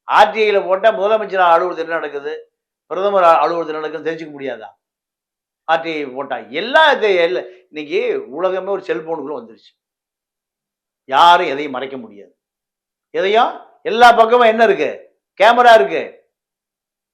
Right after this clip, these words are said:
செல்போனை ட-, நீங்க டவரு உலகத்துல எந்த மூலையில இருந்தாலும் உங்க-, உங்களை கண்டுபிடிச்சிடலாம். ஆ?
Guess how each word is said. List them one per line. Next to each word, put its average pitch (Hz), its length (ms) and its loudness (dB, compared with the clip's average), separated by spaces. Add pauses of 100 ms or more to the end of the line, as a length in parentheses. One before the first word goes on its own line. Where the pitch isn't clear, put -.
(960)
செல்போனை 214 420 0
ட-, 180 220 2
நீங்க 175 180 -6
டவரு 196 480 4 (140)
உலகத்துல 196 340 0
எந்த 190 240 -2
மூலையில 196 180 0
இருந்தாலும் 190 480 -4
உங்க-, 170 100 -12
உங்களை 165 200 -10
கண்டுபிடிச்சிடலாம். 143 600 -14 (1120)
ஆ? 233 360 -2